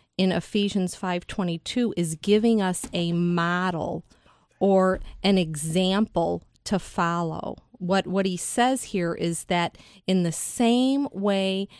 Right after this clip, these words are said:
as you submit to the Lord, submit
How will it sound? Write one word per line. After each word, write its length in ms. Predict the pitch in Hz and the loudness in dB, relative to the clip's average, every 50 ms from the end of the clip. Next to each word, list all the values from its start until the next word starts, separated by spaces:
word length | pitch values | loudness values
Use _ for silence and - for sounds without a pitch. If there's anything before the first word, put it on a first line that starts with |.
| - _ | -16 _
as 240 | - 175 180 165 - | -4 -4 -4 -4 -2
you 120 | 180 175 170 | -4 -4 -4
submit 680 | - - - 185 165 165 160 165 175 190 226 - - | -6 -6 -6 -6 -6 -4 -4 -2 -2 -2 -2 -4 -4
to 160 | - - 254 | -4 -4 -2
the 140 | 240 269 269 | 0 0 0
Lord, 680 | 262 233 196 160 147 147 147 143 139 151 170 175 190 - _ _ _ _ | 0 0 0 0 -2 -2 -2 -4 -4 -4 -4 -6 -8 -14 _ _ _ _
submit 920 | - - - - - 247 220 202 - 185 185 175 165 160 180 - - - - | -8 -8 -4 -2 0 0 0 0 -2 -2 0 0 0 -2 -4 -6 -10 -16 -20